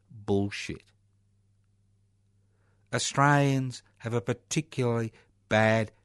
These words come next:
habit of leaving it to authority to resolve their issues. Australians since the Second World War, especially since nineteen seventy-five, let's go,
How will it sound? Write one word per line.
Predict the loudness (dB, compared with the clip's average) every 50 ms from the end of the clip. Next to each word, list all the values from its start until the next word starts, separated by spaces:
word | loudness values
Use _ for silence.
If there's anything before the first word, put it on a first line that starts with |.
| _ _
habit | _ -10 -8 -6 -4 -4 -4 -4 -6 -6 _ _ _ _ -12
of | -8 -8 -6 -6 -4
leaving | -4 -2 0 0 0 0 0 -2 -2
it | -2 -4 -6 -8 _ _ _
to | -10 -6 -6 -6
authority | -6 -8 -12 -8 -2 0 2 4 4 4 2 2 0 -4 -10 -10 -14 _ _ _ _ _ _ _ _ _ _ _ _ -10
to | -6 -4
resolve | -2 0 0 -2 0 0 2 4 4 4 2 0 -2 -4 -8 _ _ _ _ -16
their | -8 -4 0 0 2 2 2 2
issues. | 0 0 -2 -6 -6 -8 -8 -12 -16 -18 -18 -20 -20 _ _ _ _ _ _ _ _ _ _ _ _ _ _ _ _ _ _ _ _ _ _ _ -20 -20 -20 -20 _ _ _ _ _ _ _ _ _ _ _ _ _ _ _ _ _ _ _ _ _ _ _ _ _ _ _ -6
Australians | -4 -2 -2 2 6 6 8 8 8 6 2 -2
since | -6 -8 -8
the | -8
Second | -6 -4 -4 -2 -2 0 0 0
World | 2 2 2 2 2 4
War, | 4 4 6 6 4 2 0 -8 -16 _ _ _ _ _ _ _ _ _ _ _ _ _
especially | -6 -4 -2 2 2 0 2 0 -2
since | -2 -2 -4 -6 -2 0
nineteen | 2 2 2 2 0 -2
seventy-five, | -2 -2 -2 -2 -2 -2 -4 -2 -2 0 0 0
let's | 0 -2 -2
go, | -4 -4